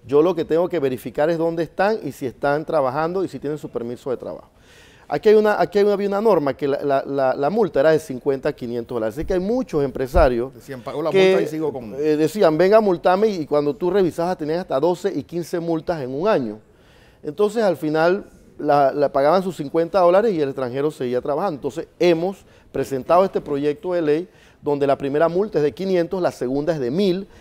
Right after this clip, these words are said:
Speaker 1: la tercera es de diez mil, y hay una sanción todavía que le va a doler más a ese empleador que no quiera cumplir, que es la iniciación de le-, de, de suspenderle provisionalmente o de manera definitiva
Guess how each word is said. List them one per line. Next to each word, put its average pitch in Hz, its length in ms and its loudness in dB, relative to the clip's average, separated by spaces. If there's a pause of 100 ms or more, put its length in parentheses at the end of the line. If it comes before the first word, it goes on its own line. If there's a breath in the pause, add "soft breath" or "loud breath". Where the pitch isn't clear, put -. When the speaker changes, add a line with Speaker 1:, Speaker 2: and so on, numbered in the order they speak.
(120)
Speaker 1:
la 135 180 2
tercera 156 420 0
es 170 60 2
de 160 100 4
diez 127 220 -2
mil, 196 380 -4 (420 soft breath)
y 151 120 4
hay 151 80 8
una 175 180 6
sanción 151 420 -2
todavía 147 480 4
que 147 100 -2
le 131 60 4
va 123 100 6
a - 20 8
doler 139 260 4
más 143 220 0
a 143 140 0
ese 139 160 -4
empleador 123 360 -2
que 143 100 -8
no 135 100 -6
quiera 147 240 -4
cumplir, 170 420 -4 (420 loud breath)
que 151 220 6
es 170 80 2
la 175 500 6 (300)
iniciación 160 920 4 (440 soft breath)
de 143 120 4
le-, 143 200 6
de, 143 580 4
de 135 160 -2
suspenderle 185 840 2
provisionalmente 160 1160 0
o 139 120 -2
de 127 100 0
manera 131 320 0
definitiva 156 800 -2